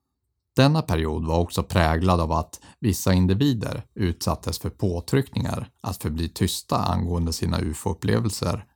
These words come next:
eller värre, vilket visar till att operationen nu börjar handla om mer än bara informationsflödet. Den riktar också in sig på specifika personer.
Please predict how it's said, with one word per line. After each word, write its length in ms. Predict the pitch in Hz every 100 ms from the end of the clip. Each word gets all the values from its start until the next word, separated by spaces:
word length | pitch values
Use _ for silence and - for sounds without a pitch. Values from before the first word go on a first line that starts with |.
| _ -
eller 140 | 104
värre, 460 | 80 101 135 - - _ _ _ -
vilket 260 | 107 98 82
visar 400 | 85 80 90 92
till 200 | 90 87
att 140 | -
operationen 720 | 90 - - 143 143 85 - - _ _ -
nu 280 | 101 113 85
börjar 280 | 90 87
handla 340 | 80 82 80 78
om 220 | 76 76
mer 440 | 110 120 85 90 -
än 240 | 90 78
bara 240 | 80 76
informationsflödet. 1200 | 80 78 98 78 - 85 90 - 151 87 - - - _ _ _ -
Den 140 | 98
riktar 400 | 95 - 87 98
också 280 | 113 - 104
in 200 | 85 80
sig 220 | - 82
på 180 | - 92
specifika 720 | - 92 - - 87 - 95
personer. 640 | - - 107 147 110 -